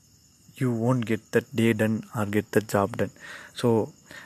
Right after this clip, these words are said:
இந்த வாரம் இப்போ தான் ஆரம்பிச்சிருக்கு. ஏன்னா, மண்டே கிருஷ்ண ஜெயந்தி லீவு இருக்கும் நிறைய பேருக்கு. இப்போ தான் ஆரம்பிச்சிருக்கு, இன்னைக்கு தான். So, if you are feeling low in jobs that you are doing now, just, you know, make yourself, at least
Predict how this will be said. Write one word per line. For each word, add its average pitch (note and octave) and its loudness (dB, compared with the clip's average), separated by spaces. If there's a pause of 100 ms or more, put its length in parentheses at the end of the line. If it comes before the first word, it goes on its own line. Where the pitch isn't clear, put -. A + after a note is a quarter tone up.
(140)
இந்த A#2 2
வாரம் D3 8
இப்போ C#3 6
தான் C3+ 6
ஆரம்பிச்சிருக்கு. A#2 -2 (200)
ஏன்னா, A#2 -2 (240)
மண்டே A#2 2
கிருஷ்ண A2+ -4
ஜெயந்தி G#2+ -2
லீவு A#2 0
இருக்கும் G#2+ -2
நிறைய G2+ -4
பேருக்கு. A2 -4
இப்போ A#2+ -4
தான் A#2 2
ஆரம்பிச்சிருக்கு, G#2+ 0
இன்னைக்கு G2+ -2
தான். G#2 -8 (540)
So, A2+ -4
if A2 -2
you C#3+ 2
are D#3 6
feeling C#3+ 4
low C#3 10 (180)
in B2 4
jobs B2 4 (260)
that A#2 2
you B2 4
are A#2 6
doing B2+ 4
now, B2+ 4 (920)
just, - 6 (140)
you B2+ 4
know, F#3+ 8 (160)
make F#3 6
yourself, D3 10 (140)
at - -2
least G3 4